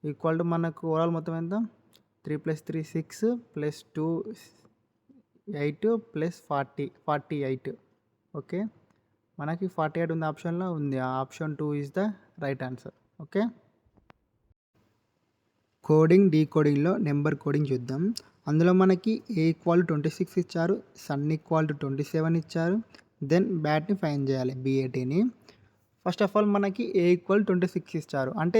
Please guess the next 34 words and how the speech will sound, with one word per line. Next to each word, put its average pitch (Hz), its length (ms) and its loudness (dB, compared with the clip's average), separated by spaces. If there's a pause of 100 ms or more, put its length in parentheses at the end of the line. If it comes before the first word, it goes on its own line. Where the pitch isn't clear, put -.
(120)
మనకి 208 200 4 (120)
రివర్సల్ 190 460 2 (120)
ఆర్డర్ 156 300 4
ఉంది. 127 180 -2 (160)
అంటే 160 160 2 (100)
like 160 220 2 (480)
A 156 120 6
equal 165 300 4
to 160 40 2 (100)
one, 160 100 2 (100)
B 151 160 0
equal 151 280 0
to 147 40 -4 (100)
two, 151 120 2 (100)
అంటే 143 140 -4 (140)
ఏ - 20 2 (140)
వన్, 147 120 -2 (140)
బీ 143 80 0 (140)
వన్ 143 140 -2
అని 139 140 -4
చూస్తాం 135 260 -6
కదా, 139 180 -4
జెడ్ 147 120 -4
ట్వంటీ 147 200 -2
సిక్స్ 143 160 -10
చూస్తాం 135 260 -6
కదా. 123 160 -4
మనకి 127 220 -6 (380)
ఈ 185 120 6
రివర్స్లో 208 400 6
ఉంది, 127 160 -2 (400)
జెడ్ 160 220 2
అనేది 190 220 8
మనం 202 140 4